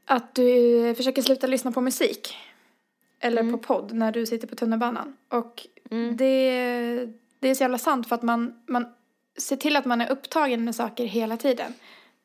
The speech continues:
Speaker 2: Verkligen.
Speaker 1: Alltså, det är sällan man sitter i tystnad och verkligen tänker. Och det är då man typ kan tänka. Alltså, det är då, mm, tankarna får plats. För att de får inte plats om man sitter och lyssnar på en låt.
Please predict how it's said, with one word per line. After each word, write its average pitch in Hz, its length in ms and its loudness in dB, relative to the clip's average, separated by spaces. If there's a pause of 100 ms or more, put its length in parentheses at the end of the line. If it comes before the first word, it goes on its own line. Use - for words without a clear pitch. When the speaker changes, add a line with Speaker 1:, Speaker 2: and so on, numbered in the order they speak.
(180)
Speaker 2:
Verkligen. 214 420 -2
Speaker 1:
Alltså, 240 480 0
det 233 140 0
är 254 100 4
sällan 269 560 0
man 233 160 -2
sitter 247 480 -4
i 240 160 -2
tystnad 240 800 -4
och 240 140 0
verkligen 226 300 -2
tänker. 247 500 -2
Och 226 80 0
det 220 80 2
är 226 80 2
då 254 180 2
man 226 340 2 (400)
typ 226 220 -4
kan 277 440 4
tänka. 226 500 -2
Alltså, 233 220 -2
det 226 80 0
är 226 60 4
då, 247 280 0
mm, 226 540 -2
tankarna 233 500 0
får 233 240 -2
plats. 226 640 0
För - 80 0
att 226 80 0
de 233 120 -2
får 254 120 -2
inte 233 140 -2
plats 277 360 -6
om 233 120 0
man 220 100 0
sitter 226 200 -8
och 226 60 -4
lyssnar 233 240 -4
på 233 140 -6
en 220 200 -2
låt. 220 420 -8